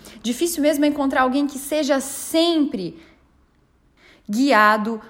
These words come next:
por atitudes de virtudes. Difícil por quê? Difícil porque não é o que o nosso mundo exige. O nosso mundo exige sucesso, o nosso mundo exige dinheiro, o nosso mundo prega beleza,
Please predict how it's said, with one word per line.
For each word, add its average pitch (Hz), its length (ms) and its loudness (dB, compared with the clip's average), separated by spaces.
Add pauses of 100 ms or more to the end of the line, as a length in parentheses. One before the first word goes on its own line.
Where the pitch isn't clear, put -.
(120)
por 226 140 -4
atitudes 208 640 -4
de 220 140 -4
virtudes. 175 840 -10 (580)
Difícil 320 460 -4
por 302 180 -4
quê? 208 280 -4
Difícil 302 400 -8
porque 311 280 -6
não 294 220 0
é 285 80 2
o 294 60 0
que 294 100 -12
o 294 40 -2
nosso 277 280 -4
mundo 277 240 0
exige. 214 600 -6 (200)
O - 80 -10
nosso 262 300 -2
mundo 254 220 0
exige 226 380 -2
sucesso, 233 680 -2
o 226 40 -6
nosso 220 320 -4
mundo 233 240 -4
exige 214 420 -4
dinheiro, 214 560 -2
o 226 60 -4
nosso 247 340 -4
mundo 247 300 -2
prega 220 360 -2
beleza, 220 920 0